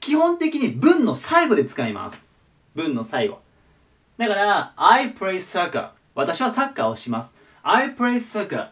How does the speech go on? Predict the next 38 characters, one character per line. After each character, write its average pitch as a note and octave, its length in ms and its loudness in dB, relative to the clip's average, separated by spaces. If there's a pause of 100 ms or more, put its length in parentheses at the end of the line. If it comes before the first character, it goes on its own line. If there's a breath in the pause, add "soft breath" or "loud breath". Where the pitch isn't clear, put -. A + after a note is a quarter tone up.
in A#3 280 6
the A3+ 80 2
morning。 D#3+ 520 -4
っ - 40 -20 (300)
て - 240 0
言 D4+ 220 2
え - 160 -6
ば、 C#4 320 4 (220 loud breath)
私 D4+ 500 4
は D4+ 180 4
午 D#3+ 220 0
前 F4 300 -2
中 C#4 240 -6
に D#4 120 -2
サ G#3+ 180 -2
ッ G#3 140 -6
カ C#3 100 -8
ー G#2 100 -6
を G2+ 60 -10
し - 140 -12
ま D#3 160 -2
す - 80 -12
み A2 80 -8
た - 60 -16
い - 60 -18
な - 40 -20 (540)
感 B3 220 4
じ D#4+ 60 -2
で C#4 80 0
使 E3+ 200 -2
う E3 60 -4
こ G3 80 -6
と B3+ 60 -6
が E3+ 100 -4
で A2+ 100 -8
き G#2 80 -12
ま F#2 160 -16
す。 - 160 -20